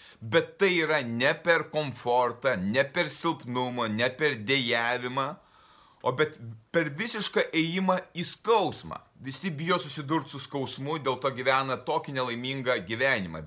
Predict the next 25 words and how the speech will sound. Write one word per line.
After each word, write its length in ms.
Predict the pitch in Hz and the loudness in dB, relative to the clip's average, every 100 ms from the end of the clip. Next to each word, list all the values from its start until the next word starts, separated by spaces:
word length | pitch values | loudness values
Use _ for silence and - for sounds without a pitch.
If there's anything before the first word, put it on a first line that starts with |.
| 87 | -10
Bijo 320 | 143 147 127 - - - | 0 2 2 -2 -20 -18
išsiaiškint 500 | - 131 127 - 98 | 0 2 2 -2 -8
santykius, 600 | - 147 160 165 139 143 | -2 2 2 -2 -8 -8
pasakyti 560 | - 113 113 120 113 104 - | -8 -8 -8 -12 -10 -10 -6
tiesą, 540 | 175 190 180 - 175 - - - 107 | 2 2 2 0 -2 -2 -18 -20 -8
bijo 260 | 147 151 | 0 2
eiti 240 | 143 135 107 | 2 -2 -6
į 60 | |
tą 80 | 110 | -6
skausmą 800 | 104 - 147 165 190 196 190 214 214 - - | -8 -4 2 4 2 0 2 2 0 -14 0
ir 100 | 165 | 2
atlikti 520 | 156 170 214 - 202 135 | 2 0 -4 0 -2 0
darbą. 800 | 127 175 180 165 120 87 76 - _ _ _ _ _ _ _ - | 4 6 6 6 4 -2 -6 -10 _ _ _ _ _ _ _ -6
Ir 140 | 156 | -2
visi 240 | 185 185 220 | -2 -2 0
geriau 380 | 165 165 160 - | 2 4 4 4
paguli. 640 | 160 139 180 151 151 143 92 - | 4 4 2 4 4 2 0 -2
Ir 140 | 156 147 | 0 2
tu 140 | 220 214 | 0 6
paguli 400 | 196 165 147 127 101 | 6 6 2 -4 -2
prie 160 | 120 113 | -2 0
teliko, 480 | 165 190 196 190 175 - | 2 2 2 2 0 0
pasižiūri 480 | 135 135 127 170 | -6 -6 -4 -4
kažkokią 380 | 147 131 147 135 | -4 -2 -2 0
motyvacinę 560 | 127 120 127 127 151 | -4 -4 -4 -4 -2